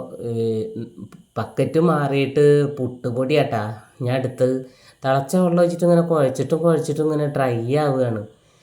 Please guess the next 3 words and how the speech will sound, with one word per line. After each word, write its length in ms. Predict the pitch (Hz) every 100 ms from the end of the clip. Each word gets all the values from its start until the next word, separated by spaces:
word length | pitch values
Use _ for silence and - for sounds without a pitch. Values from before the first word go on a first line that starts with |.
| _ _ 113
അപ്പോൾ 600 | 107 120 123 131 131 - - - _ 143
നോക്കുമ്പോൾ 520 | 120 107 - 107 120
എന്താ, 540 | 120 117 120 117 117